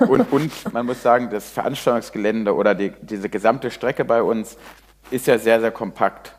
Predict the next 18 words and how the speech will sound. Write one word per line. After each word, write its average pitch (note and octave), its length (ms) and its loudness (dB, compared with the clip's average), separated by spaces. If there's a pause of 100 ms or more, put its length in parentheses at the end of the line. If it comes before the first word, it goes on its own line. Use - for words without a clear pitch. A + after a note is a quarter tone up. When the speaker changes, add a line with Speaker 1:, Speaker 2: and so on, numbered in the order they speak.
Speaker 2:
Also, G2+ 420 0
ähm, F#2 420 -2 (380)
von G2 220 -2
daher G2+ 320 4
wird G#2+ 220 -6
so G2+ 500 2 (260)
auf A2+ 220 4
dem A#2 140 -6
Veranstaltungsgelände G2+ 1120 -2
und G2+ 260 -6
am G#2+ 160 -4
Veranstaltungsgelände G2 880 -4
halt F#2 200 -4
sehr, G2+ 180 -2
sehr C3 140 -2
viel C3 180 -10
los B2+ 240 -6
sein. B2+ 300 -4